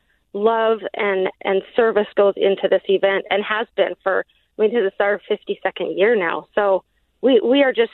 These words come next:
thrilled that there are just communities all over the Wasatch Front and down into southern Utah that just participate in this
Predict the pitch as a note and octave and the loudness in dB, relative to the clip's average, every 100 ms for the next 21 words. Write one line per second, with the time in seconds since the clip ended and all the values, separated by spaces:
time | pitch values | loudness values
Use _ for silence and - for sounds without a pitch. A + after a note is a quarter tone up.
0 | - G3 A#3 G#3+ G#3 - G3 - G3 G3+ | -6 0 2 2 -2 -2 -2 -2 -2 -2
1 | F#3+ F#3+ - G3+ G3 F#3 F#3 F3+ - G3 | -4 -8 -12 -8 -6 -2 -2 -2 -2 0
2 | F3+ - - F#3 F#3+ F3+ F3+ F3+ F3+ - | 0 0 0 2 2 0 -2 -2 -6 -6
3 | - G3 F#3+ E3+ F3 - _ _ _ - | -6 -4 -2 -4 -8 -12 _ _ _ 0
4 | G#3 G#3 - G3+ F#3+ - G3 F#3+ F#3+ G3 | 0 -2 -4 -6 -6 -4 0 0 0 -2
5 | - G#3 G3 E3+ A3 - B3+ - C#4 - | -2 -2 0 0 -2 -2 -4 -2 -4 -2
6 | - G3 F#3+ F#3 | 0 0 0 0